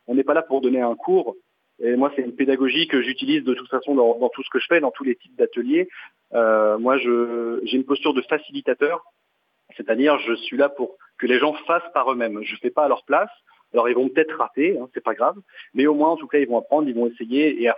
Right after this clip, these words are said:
force, eh ben, à force, ça finit par rentrer, et, euh, les personnes sont beaucoup plus satisfaites quand, quand elles arrivent à faire quelque chose.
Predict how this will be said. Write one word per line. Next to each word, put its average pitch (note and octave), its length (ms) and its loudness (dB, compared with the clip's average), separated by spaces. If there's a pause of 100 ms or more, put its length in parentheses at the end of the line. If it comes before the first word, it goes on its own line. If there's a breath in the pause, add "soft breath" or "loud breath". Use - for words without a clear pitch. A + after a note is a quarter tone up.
force, D#3 240 0 (300)
eh A2+ 80 -10
ben, A#2 100 2
à A2 300 4
force, C#3+ 180 -4
ça A#2 100 2
finit B2 200 -2
par A#2+ 220 0
rentrer, C#3 520 0
et, B2 240 4
euh, G#2+ 320 0
les G#2 120 -8
personnes C#3 340 -2
sont A#2+ 200 -10
beaucoup B2+ 200 -6
plus D3 140 -6
satisfaites - 560 -4
quand, A#2 300 -4 (260 loud breath)
quand B2 140 2
elles B2 120 4
arrivent C3+ 180 4
à B2 40 0
faire B2+ 180 -2
quelque A#2 220 -6
chose. - 180 -8